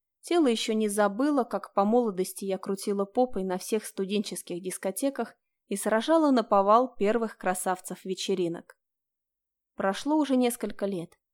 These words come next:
а я была всё той же горячей штучкой. За небольшой промежуток времени я станцевала на пару с какой-то молодой девчонкой, которая, по ощущениям, пыталась меня соблазнить, отшила пару парней, которые годились мне в младшие братья,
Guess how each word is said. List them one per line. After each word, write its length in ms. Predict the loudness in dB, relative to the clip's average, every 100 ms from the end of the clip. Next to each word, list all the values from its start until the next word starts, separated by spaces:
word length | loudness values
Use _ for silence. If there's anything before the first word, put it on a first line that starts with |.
| _ -10
а 100 | -2
я 200 | 2 2
была 280 | 2 2 0
всё 240 | -2 -8
той 340 | -6 -2 0
же 200 | 0 0
горячей 480 | 0 2 2 0 -4
штучкой. 680 | -6 -8 -10 -10 -12 -20 _ _ _ _ _ _ _ _ _ _ _ _ _ _ _ _ _ -10
За 200 | 0 4
небольшой 500 | 4 4 2 0 -2
промежуток 560 | 0 0 0 -2 -4
времени 480 | -2 2 4 4 2
я 180 | 0 -4
станцевала 720 | -4 -4 -4 -4 0 2 2
на 160 | 0 -2
пару 320 | 0 0 0
с 100 | -4
какой-то 440 | -10 -6 -6 -4
молодой 400 | -2 2 2 4
девчонкой, 800 | 2 -2 -4 0 4 4 0 -10
которая, 460 | -4 -4 0 0 2
по 120 | 0
ощущениям, 720 | -2 -4 -8 -4 -2 -2 -4
пыталась 500 | -6 0 0 0 -4
меня 240 | -4 -2
соблазнить, 760 | -4 -6 -2 -2 0 -2 -4 -8 _ _ _ _ _ _ _ -8
отшила 460 | -6 -2 4 4
пару 280 | 6 4 4
парней, 540 | 2 2 2 -2 -2
которые 440 | -2 -2 0 2 2
годились 500 | 2 2 0 -2 -2
мне 180 | -2 -2
в 60 |
младшие 480 | 2 2 2 0 -2
братья, 560 | 2 2 2 0 -8